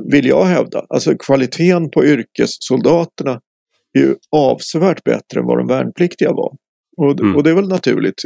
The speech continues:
Speaker 1: Är man, jobbar man med någonting så blir man väl bättre än om man gör det i, i många fall mot sin vilja lite grann och,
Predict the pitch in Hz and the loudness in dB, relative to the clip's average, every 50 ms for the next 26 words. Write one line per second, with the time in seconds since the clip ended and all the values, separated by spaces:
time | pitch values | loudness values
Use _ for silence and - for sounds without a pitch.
0 | - 139 143 147 151 147 190 - 110 151 147 127 110 139 165 180 202 196 185 151 | -4 -2 0 0 -2 -2 -2 0 2 2 2 2 2 0 0 0 0 0 -2 -2
1 | 123 117 113 - - 113 104 - 165 _ _ _ - - - 131 110 123 127 127 | -2 -2 -4 -2 -4 -4 -4 -4 -8 _ _ _ -8 -2 -2 -2 2 2 0 0
2 | 123 123 123 123 127 - - 113 - - - - - 113 - 104 104 113 123 117 | 0 0 0 0 2 2 0 -2 -2 -2 -2 0 0 0 0 -2 -2 0 2 2
3 | - 131 131 123 127 123 120 _ _ _ _ _ _ _ _ _ - - - - | 2 2 2 2 0 -2 -4 _ _ _ _ _ _ _ _ _ -2 0 0 2
4 | - 139 127 120 131 131 131 127 120 - - 131 127 127 123 131 131 123 - - | 2 2 0 0 0 -2 -2 -2 -2 0 0 0 0 2 2 2 0 0 0 -2
5 | 135 123 117 123 127 123 120 131 160 180 208 240 - - 131 123 113 113 117 120 | -4 -2 0 0 0 0 2 2 2 2 2 0 0 0 0 0 0 0 -2 -2
6 | - - 127 127 | -2 -2 -2 -2